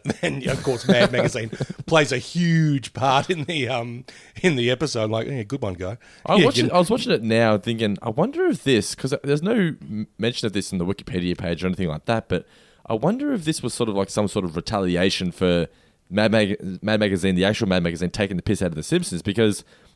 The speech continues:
Speaker 2: not only do they, you know, blow up Mad Magazine headquarters, but they also somewhat take the piss out of the Mad Magazine writers' room.
Speaker 1: Well, yeah, I was wondering if that was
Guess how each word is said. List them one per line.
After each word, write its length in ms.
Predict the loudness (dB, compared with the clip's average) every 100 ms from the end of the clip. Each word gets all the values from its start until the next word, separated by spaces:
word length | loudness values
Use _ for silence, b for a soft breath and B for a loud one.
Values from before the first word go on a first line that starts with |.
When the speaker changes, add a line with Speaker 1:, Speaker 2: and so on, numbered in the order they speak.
| -4
Speaker 2:
not 140 | 2
only 140 | 4 4
do 100 | 6
they, 140 | 6
you 40 | 4
know, 120 | 0
blow 220 | 2 4
up 100 | 4
Mad 340 | 2 0 2
Magazine 280 | 0 -2 -2
headquarters, 500 | 0 -2 0 0 0
but 120 | -2
they 120 | 0 4
also 440 | 2 2 2 2 -2 b b b
somewhat 420 | 0 4 4 2
take 180 | 0 0
the 80 |
piss 400 | -4 0 0 0 -8 -4
out 120 | 2
of 160 | 2 0
the 120 | -2
Mad 320 | 0 2 2
Magazine 400 | 0 0 0 0
writers' 360 | -2 -4 -4 -2
room. 300 | -2 -2 -8 _ _
Speaker 1:
Well, 260 | -12 -12 -8
yeah, 200 | -2 2
I 100 | 4
was 180 | 4 2
wondering 360 | 0 0 -4
if 100 | -2
that 140 | 0 0
was 360 | -2 -4 -6